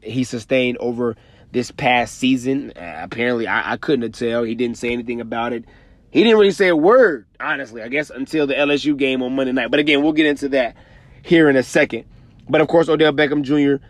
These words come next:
you know, finished with seventy-four receptions, thousand yards and four touchdowns. So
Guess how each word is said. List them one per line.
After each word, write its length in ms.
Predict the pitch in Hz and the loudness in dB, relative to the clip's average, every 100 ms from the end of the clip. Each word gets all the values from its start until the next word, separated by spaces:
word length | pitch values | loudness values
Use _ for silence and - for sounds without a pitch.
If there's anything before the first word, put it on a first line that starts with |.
| - - | -16 -2
you 80 | |
know, 160 | 127 127 | 0 2
finished 300 | - 147 127 | 2 0 0
with 80 | 123 | 0
seventy-four 400 | 135 139 147 139 | 0 0 2 0
receptions, 520 | 135 139 131 139 - - - | 0 -2 -4 -8 -12 -14 -4
thousand 360 | 135 139 143 147 | 2 2 2 2
yards 280 | 139 143 135 | 4 2 0
and 100 | 131 | -2
four 200 | 143 139 | -2 0
touchdowns. 500 | 139 135 139 143 135 | -2 0 -2 -2 -2
So 180 | 131 | -4